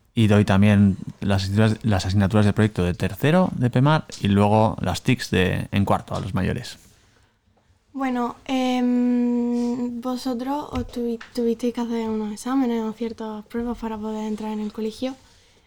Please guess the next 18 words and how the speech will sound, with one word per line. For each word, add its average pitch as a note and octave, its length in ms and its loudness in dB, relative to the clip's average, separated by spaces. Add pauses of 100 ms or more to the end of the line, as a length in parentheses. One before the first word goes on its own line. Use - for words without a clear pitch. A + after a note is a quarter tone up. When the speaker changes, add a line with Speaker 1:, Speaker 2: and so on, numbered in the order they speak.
(140)
Speaker 2:
Eh, A#3+ 480 -2 (140)
¿os B3 140 -2
resultó B3 1400 -4
difícil B3 920 -2
pasarla B3 640 -4
o A3 480 -4
resultó A3+ 420 -6
como G#3+ 400 -4
una G#3 120 -4
especie G#3 360 -10
de G3+ 60 -12
paseo, A3 580 -8
por G#3+ 200 -10
así G#3+ 260 -8
decirlo? A3 440 -10 (400)
Speaker 1:
¿Pero A#2+ 120 2
te A2+ 80 4
refieres A#2 420 2